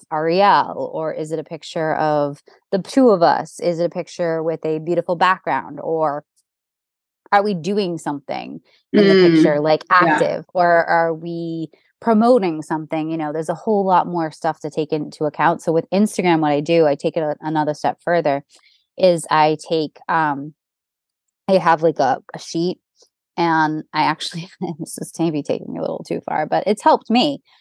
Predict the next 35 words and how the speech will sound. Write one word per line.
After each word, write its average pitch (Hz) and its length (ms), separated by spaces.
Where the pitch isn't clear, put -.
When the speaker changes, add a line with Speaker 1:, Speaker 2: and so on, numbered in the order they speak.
Speaker 1:
Um, 160 320
I 175 120
actually 160 360
write 151 180
down, 151 220
like, 147 180
who's 247 240
in 220 120
the 202 60
picture, 151 520
what's 170 280
in 196 140
the 175 60
background, 143 680
what 185 260
are 214 80
we 220 140
doing, 143 540
what 180 280
are 208 100
some 196 280
of 170 100
the 175 80
hashtags 143 840
that 151 140
I've 147 220
used, 143 600
what 160 460
is 156 520
kind 160 260
of 147 220
the 143 360
message 151 920
of 143 400
the, 131 400